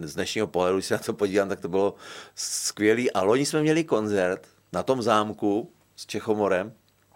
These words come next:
tak to bylo takové jako, jako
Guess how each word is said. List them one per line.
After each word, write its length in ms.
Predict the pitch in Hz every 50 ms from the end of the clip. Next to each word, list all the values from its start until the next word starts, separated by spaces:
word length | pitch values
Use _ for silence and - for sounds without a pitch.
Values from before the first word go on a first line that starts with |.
| _ _ _ _ _ - - - - - - - - - -
tak 160 | - 92 -
to 120 | - 123
bylo 180 | 101 117 127 131
takové 340 | - 123 120 - 127 127 127
jako, 400 | 127 127 - 139 135 135 127 80
jako 420 | 123 117 117 135 131 131 123 107